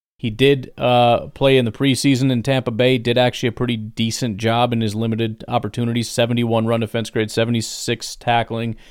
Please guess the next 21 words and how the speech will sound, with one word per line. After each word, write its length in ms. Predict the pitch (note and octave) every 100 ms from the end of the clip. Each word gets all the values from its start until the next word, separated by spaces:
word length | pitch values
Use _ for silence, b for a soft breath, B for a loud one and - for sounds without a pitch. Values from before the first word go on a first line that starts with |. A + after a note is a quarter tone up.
| b b b
sixty-two 560 | - C#3 - B2 C3
pass 320 | - B2 A#2
rush 180 | B2+ A#2
grade, 340 | - A#2+ A#2 A2
two 200 | D3+ C#3+
pressures 420 | C#3 B2+ - A#2
on 80 | A2+
twenty-seven 480 | C3 B2 A#2+ A#2+
attempts, 400 | A2+ - A#2 A#2+
which 320 | - G2+ - - _ _ -
is 120 | A#2+
kind 360 | - A#2+ B2
of 80 | A#2
fine. 380 | - G#2 A2 A2
You're, 140 | G#2+
I 40 | G#2+
mean, 100 | A2
it's 140 | G2
such 260 | - D3 -
a 40 |
small, 460 | - B2+ A2+ A2